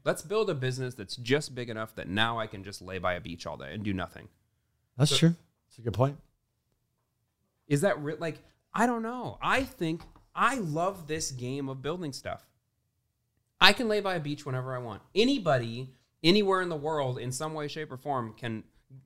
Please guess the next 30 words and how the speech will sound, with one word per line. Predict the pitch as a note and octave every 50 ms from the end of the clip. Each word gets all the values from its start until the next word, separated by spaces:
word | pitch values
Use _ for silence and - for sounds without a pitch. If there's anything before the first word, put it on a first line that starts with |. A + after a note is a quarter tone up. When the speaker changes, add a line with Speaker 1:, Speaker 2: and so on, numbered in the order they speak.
| - - -
Speaker 1:
can | D3+ B2+ C3
do | B2 C3+ C#3+ C#3
enough | C3 B2+ A#2+ A#2 - -
just | - A2 - -
to | A2
do | A2 G2+
nothing. | G2 F#2+ F2 - - - - - - _ _ _ _ _ _ _ _ _ _ _ _ _ _
Right? | - A#2+ C#3 C#3
Doesn't | D#3 D#3 D3+ D#3
matter | D3+ C3+ A#2
where | A2+ A#2 C#3+ D#3 F3
you're | F3 F3 F3+ F3+
born, | D#3+ C#3 C#3 C#3 C#3 B2 A2+ A2+ A2+ A#2 A2+
there's | A#2+ A#2+ C3 B2+ C3
an | B2
ability | A#2+ A#2 B2+ C3+ C#3+ C#3+ B2+ B2 A#2+ A2+
to | - B2
do | A#2 A2 A#2 A2+ A2+
enough | A2+ A#2 A2+ A2 - - - _ _ _ _
to | - A2+
do | A2 A2 G2
nothing. | G2 F#2+ - - - - - _ _ _ _ _ _ _ _ _ _ _ _ -
Or | G#2+ A#2+ A#2
what, | A2 A#2 - -
whatever | - A#2 A#2 A#2 A#2+ A2+ A2+
you | A2 A2
consider | - A2 G2 - - G#2+ G#2
nothing | G2 F#2+ F#2 - G2+ F#2+ F#2
to | - F#2+
be. | F#2+ F2+ -